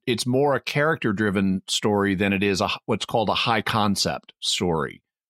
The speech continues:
where the, where the characters are more in the background and the sci-fi is more in the foreground.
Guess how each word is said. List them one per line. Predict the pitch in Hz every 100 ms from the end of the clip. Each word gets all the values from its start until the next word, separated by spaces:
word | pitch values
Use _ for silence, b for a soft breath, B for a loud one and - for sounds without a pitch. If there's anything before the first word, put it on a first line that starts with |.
| _ -
where | 101
the, | 90 92 92
where | - 98
the | 92 90 87 -
characters | 120 104 101 95 90 95
are | 92
more | 92 92
in |
the | 92
background | 82 95 92 - 92 90 87
and | 87 82
the | 80
sci-fi | 104 90 - 92 87
is | 82 82
more | 87 85
in | 80
the | 78
foreground. | - 87 82 76 62 57